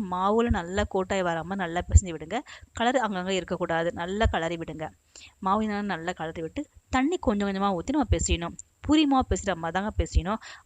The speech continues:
ஆனா நம்ம பூரி மாவு கூட கொஞ்சம் லைட்டா எண்ணெய் ஊத்திப்போம். இது எண்ணெய்லாம் ஊத்தக்கூடாது. ஆனா தண்ணி மட்டும்தான் ஊத்தி பிசையணும். நல்லா பிசைஞ்சு விடுங்க. தண்ணி ஊத்தி நல்லா பிசைய பிசைய உங்களுக்கு கலர் ஈவனா எல்லா இடத்துலயும் உங்களுக்கு ஸ்ப்ரெட் ஆயிடும்.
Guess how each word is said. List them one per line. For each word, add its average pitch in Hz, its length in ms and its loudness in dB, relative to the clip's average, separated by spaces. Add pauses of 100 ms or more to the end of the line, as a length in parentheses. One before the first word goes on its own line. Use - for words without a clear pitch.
(100)
ஆனா 180 220 0
நம்ம 185 200 2
பூரி 302 180 2 (100)
மாவு 196 220 4
கூட 214 180 4
கொஞ்சம் 190 140 0
லைட்டா 175 240 -2
எண்ணெய் 170 200 -4
ஊத்திப்போம். 208 400 -2
இது 208 200 -2
எண்ணெய்லாம் 180 340 0
ஊத்தக்கூடாது. 175 500 0 (420)
ஆனா 185 140 -2 (120)
தண்ணி 202 300 0
மட்டும்தான் 240 400 2
ஊத்தி 190 140 -2 (100)
பிசையணும். 170 400 -2 (100)
நல்லா 196 340 -2
பிசைஞ்சு 196 300 4
விடுங்க. 160 240 -2 (160)
தண்ணி 190 220 0
ஊத்தி 214 200 -4
நல்லா 175 220 -4
பிசைய 185 320 -2
பிசைய 196 220 -2
உங்களுக்கு 180 300 -4 (400)
கலர் 226 220 2 (200)
ஈவனா 220 300 2
எல்லா 175 180 0
இடத்துலயும் 220 240 -2
உங்களுக்கு 165 360 0
ஸ்ப்ரெட் 170 360 0
ஆயிடும். 160 260 -4